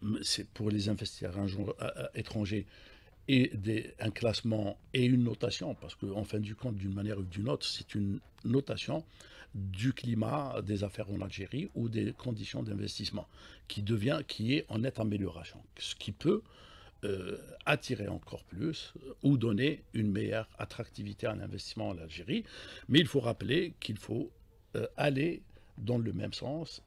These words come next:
et donner plus de rythme. J'insiste sur ça, Madame Sohid El Hachmi, pour libérer de toutes les potentialités qui restent énormes et qui devraient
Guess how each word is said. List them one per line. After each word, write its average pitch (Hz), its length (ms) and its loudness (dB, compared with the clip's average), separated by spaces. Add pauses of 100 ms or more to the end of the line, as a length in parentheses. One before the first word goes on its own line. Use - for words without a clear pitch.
et 127 100 2
donner 123 380 -2 (100)
plus 143 400 0
de 104 120 -2
rythme. 104 360 -6
J'insiste 120 420 -2
sur - 220 -8
ça, 98 180 -6
Madame 123 240 -8
Sohid 92 280 -8
El 87 100 -8
Hachmi, 107 360 -6 (440)
pour 110 240 0
libérer 113 460 2
de 107 100 0
toutes - 240 -6
les 107 80 -2
potentialités 98 800 -6
qui - 160 -10
restent 101 380 -8
énormes 123 340 2 (340)
et 113 120 -2
qui - 160 -6
devraient 107 360 -4